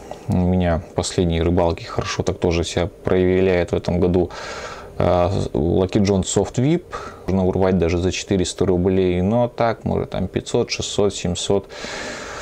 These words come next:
восемьсот рублей, если прям в магазине брать.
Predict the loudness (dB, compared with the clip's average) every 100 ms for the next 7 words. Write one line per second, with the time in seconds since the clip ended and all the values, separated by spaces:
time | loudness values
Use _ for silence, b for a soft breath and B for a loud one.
0 | B B B B B -10 -2 0 4 2
1 | 2 2 2 4 4 6 6 4 4 4
2 | 4 2 0 0 2 2 4 4 4 4
3 | 2 2 2 2 4 2 0